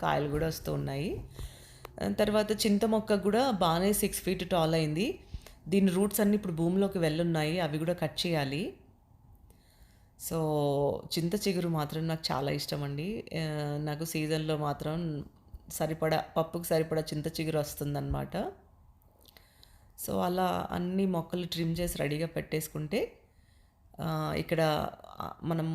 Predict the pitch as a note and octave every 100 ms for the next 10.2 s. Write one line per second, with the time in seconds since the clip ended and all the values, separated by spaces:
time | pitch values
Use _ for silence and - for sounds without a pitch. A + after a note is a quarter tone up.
0 | D#3+ D#3+ D#3+ E3+ E3+ E3+ D#3+ D3 - D3+
1 | D#3 D#3 D3+ D3 D#3+ D#3 D#3 F#3+ - -
2 | - - E3+ E3 D#3 D3+ - E3+ E3+ E3
3 | D#3 D#3 D#3+ - D#3+ E3 D#3 D#3+ D#3+ D#3+
4 | D#3 D3 C#3 C#3 C3+ D3+ A#3 G3+ F3 D#3
5 | D3 D3 D#3 D#3+ D#3+ D#3 D3+ F3 - D#3
6 | D3 D3 D3+ D#3 D3 D#3+ D#3 D3+ D3+ D3
7 | D3 - C3+ C#3 C#3+ C#3 D3 C#3+ C#3+ G#3
8 | G#4 - - - - - G#3 G3 G#3 F#3
9 | E3+ F#3 F3 E3 E3 E3+ E3 A3 D#4+ B3
10 | F#3+ G#3